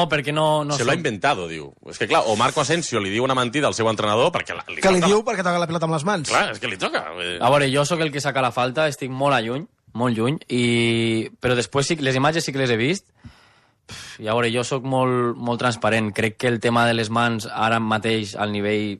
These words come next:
Speaker 1: que estem jugant, és tota una incògnita. O sigui, no sabem quan és mans, quan no,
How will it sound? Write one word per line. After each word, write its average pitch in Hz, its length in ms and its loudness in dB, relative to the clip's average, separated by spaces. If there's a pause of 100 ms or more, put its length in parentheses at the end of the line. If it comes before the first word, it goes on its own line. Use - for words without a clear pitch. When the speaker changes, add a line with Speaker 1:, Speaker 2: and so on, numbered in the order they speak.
(140)
Speaker 1:
que - 100 -8
estem 113 280 -2
jugant, 107 320 2 (520)
és 117 140 -2
tota 139 180 0
una 127 140 2
incògnita. 117 640 0
O - 80 -20
sigui, 113 180 -2
no 127 140 2
sabem 127 240 2
quan 123 180 2
és 110 140 -4
mans, 123 260 0
quan 120 300 0
no, 127 320 0